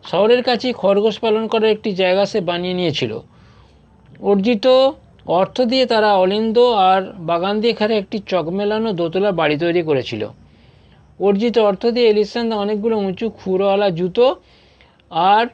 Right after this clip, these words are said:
প্রচুর রেশমি কাপড়ের পোশাক কিনেছিল। তাদের কাছে দেবদূত তথা থুতুরে বুড়ো যেন প্রকৃত অর্থেই ছিল সোনার ডিম পাড়া হাঁস। এই থুতুরে বুড়োর প্রদর্শনী দেখিয়ে বাড়ির মালিকেরা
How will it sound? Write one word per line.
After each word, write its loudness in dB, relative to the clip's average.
প্রচুর -2
রেশমি -2
কাপড়ের 0
পোশাক -6
কিনেছিল। -4
তাদের 0
কাছে 0
দেবদূত -2
তথা 0
থুতুরে 0
বুড়ো 2
যেন 0
প্রকৃত -2
অর্থেই -2
ছিল -4
সোনার -4
ডিম -4
পাড়া 0
হাঁস। -2
এই 2
থুতুরে -2
বুড়োর 2
প্রদর্শনী -2
দেখিয়ে 0
বাড়ির 0
মালিকেরা 0